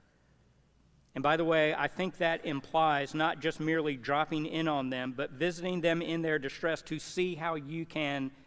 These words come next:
help them, all right? Just to clarify, the third thing that's mentioned here about what real devotion, real meaningful devotion to the Lord looks like is keeping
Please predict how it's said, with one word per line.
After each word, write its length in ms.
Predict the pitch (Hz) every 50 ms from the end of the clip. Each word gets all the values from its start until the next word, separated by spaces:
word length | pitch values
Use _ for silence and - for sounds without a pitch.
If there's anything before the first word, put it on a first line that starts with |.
| _ -
help 360 | _ - - - 185 185 - -
them, 480 | 135 123 113 107 107 113 147 185 185 - - - - - - _ _ _ _ _ _ _ _ _ -
all 60 | 64
right? 200 | 62 65 73 - - - _ _ _ _ _ _ _ _ _ _ _ -
Just 140 | - - -
to 40 | 147
clarify, 680 | - - 160 139 131 117 - 123 110 110 110 113 135 143 - - - _ _ - _ _ _
the 100 | - 170
third 340 | - - 196 196 214 226 214
thing 520 | - 175 156 135 127 127 131 147 170 175 - - - - _ _ _ _ _ _ _ _ _ _ _ _
that's 180 | 156 151 - -
mentioned 320 | 170 165 160 - 156 151
here 240 | 131 147 147 156 151
about 320 | - 147 135 156 151 151 156
what 360 | 147 175 - - 156 139 143
real 260 | 156 175 190 196 196
devotion, 760 | 175 151 170 139 127 160 160 175 170 - - 135 120 117 117 131
real 180 | 143 170 180 165
meaningful 600 | 156 151 151 156 165 180 190 185 175 - 170 156
devotion 400 | 147 135 147 156 160 - - 294
to 80 | - 151
the 80 | 139 143
Lord 240 | 139 147 147 143
looks 280 | 131 139 151 165 - -
like 260 | 180 180 190 214 - - - - - _ _ _ _ _ _ _ _ _ _ _ _ _ _ _ _ _ _ _ _ _ _ _ _ _ _ _ _ _ _ _ _ _ _ _ _ _ _ _ _ _ _ _ _ _ _ _ _ _ _
is 160 | - 156 147
keeping 680 | - - - 202 196 - 190 180 175 175 170 170 170 196